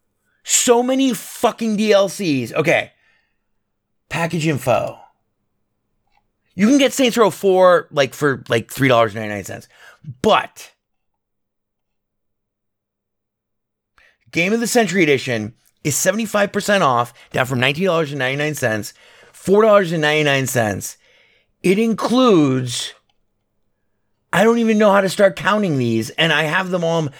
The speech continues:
Let's see, let's add it to cart, and then we'll see.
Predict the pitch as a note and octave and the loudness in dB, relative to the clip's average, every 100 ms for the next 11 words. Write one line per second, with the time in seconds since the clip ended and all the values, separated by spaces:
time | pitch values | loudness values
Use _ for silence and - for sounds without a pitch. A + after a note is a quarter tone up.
0 | - - - C#3+ A#2 - C#3 D#3+ D#3+ - | -12 -10 -2 0 0 0 -2 -2 -6 -4
1 | - A#2 A#2+ - _ _ _ _ _ C#3 | 0 2 0 -4 _ _ _ _ _ -4
2 | C#3+ C#3 C3 - D3+ C3+ C3+ | -2 -2 -4 0 0 0 -2